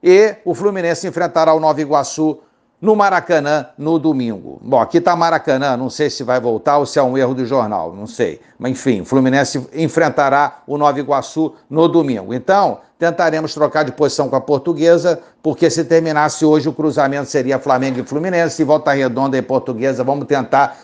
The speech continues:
deixar o Flamengo, se Deus quiser, numa classificação às finais desse campeonato para o último jogo. <coughs> Ou para os últimos jogos.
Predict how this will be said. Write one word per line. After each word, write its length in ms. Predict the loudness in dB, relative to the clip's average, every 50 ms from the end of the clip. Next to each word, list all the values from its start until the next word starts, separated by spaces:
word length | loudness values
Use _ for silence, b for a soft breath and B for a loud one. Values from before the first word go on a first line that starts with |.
| _
deixar 420 | -2 2 2 2 2 2 2 2 4
o 80 | 2
Flamengo, 540 | 2 2 2 2 2 2 0 -4 -4 -6 -6
se 160 | -6 -4 -6
Deus 280 | -2 0 0 0 0 -2
quiser, 520 | -6 -8 -8 -4 0 0 0 0 0 -4 -6
numa 160 | -2 0 0
classificação 800 | 0 2 2 0 0 0 -4 -6 -4 -2 -2 -2 0 0 -2 -2
às 120 | -2 -2 -4
finais 480 | -6 -8 -4 -2 0 0 0 -2 -4 B B B B
desse 240 | 0 2 2 2 0
campeonato 800 | -2 -2 -2 0 0 0 0 0 0 0 0 0 -2 -4 -4 B B B B B B B B
para 260 | 0 2 2 2 0 -2
o 60 | -6
último 400 | -6 -6 -6 -6 -6 -6 -6 -6
jogo. 400 | -4 -4 -4 -4 -6 -12 -20 -20 b b b b b b b b b b
<coughs> 640 | -18 -2 0 0 2 2 0 -2 -2 -2 -2 0 2
Ou 220 | 0 0 0 0
para 200 | 0 0 0 0
os 140 | 0 -2 0
últimos 400 | -2 -2 -2 -2 -6 -6 -4 -4
jogos. 400 | -4 -6 -6 -8 -14 -20 -20